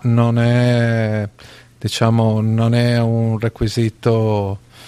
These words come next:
o come si dice, una condizione sine qua non de-, che deve avere due anni di esistenza. Ci sono anche aziende nuove che possono,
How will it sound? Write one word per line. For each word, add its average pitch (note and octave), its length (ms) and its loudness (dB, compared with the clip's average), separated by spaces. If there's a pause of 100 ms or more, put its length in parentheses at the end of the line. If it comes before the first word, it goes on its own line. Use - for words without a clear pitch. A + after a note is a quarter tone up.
(440)
o A2+ 140 -6
come A2+ 220 0
si A#2 140 0
dice, A#2 180 0
una A#2 100 2
condizione A#2 420 0
sine A#2 200 0
qua A#2 180 0
non A2+ 400 0
de-, A2 180 -6
che G#2+ 300 -4
deve A2+ 300 -2
avere A2+ 360 -2
due A2+ 140 -2
anni A2+ 160 -2
di G#2 60 -6
esistenza. G#2+ 580 -6
Ci - 100 -10
sono A2+ 140 -2
anche A2 180 -4
aziende A2+ 360 -2
nuove B2 400 0
che - 100 -8
possono, G#2+ 560 -6